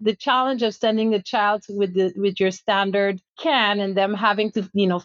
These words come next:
finishing it all, you know, they can't really close the can if they didn't, you know, get to drink it all at, at once.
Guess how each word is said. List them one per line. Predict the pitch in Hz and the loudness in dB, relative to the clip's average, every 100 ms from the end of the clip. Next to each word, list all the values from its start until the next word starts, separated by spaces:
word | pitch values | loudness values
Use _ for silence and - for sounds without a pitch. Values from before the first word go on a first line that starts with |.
| _ | _
finishing | 220 226 226 208 | 0 0 0 0
it | 208 - | -2 -2
all, | 240 233 208 | 0 0 0
you | 190 | -2
know, | 185 | -2
they | 185 | -2
can't | 180 220 202 196 | 0 0 0 0
really | 202 196 202 202 196 | 0 2 2 0 -2
close | - 269 294 381 | -4 0 2 0
the | 240 | -2
can | 226 220 185 180 180 196 - _ - | -4 0 2 0 -2 -4 -8 _ -4
if | 208 185 | -2 0
they | 214 | 2
didn't, | 214 226 220 | 2 0 -2
you | 226 208 | 0 0
know, | 196 190 - - | 0 -2 -6 0
get | 214 - | 0 0
to | 208 | -6
drink | 160 190 196 | 0 0 2
it | 202 | -2
all | 202 254 233 185 190 | 0 0 2 0 -2
at, | 175 185 | -2 -4
at | 175 175 | -2 -2
once. | 190 233 254 185 190 | -2 0 2 2 -2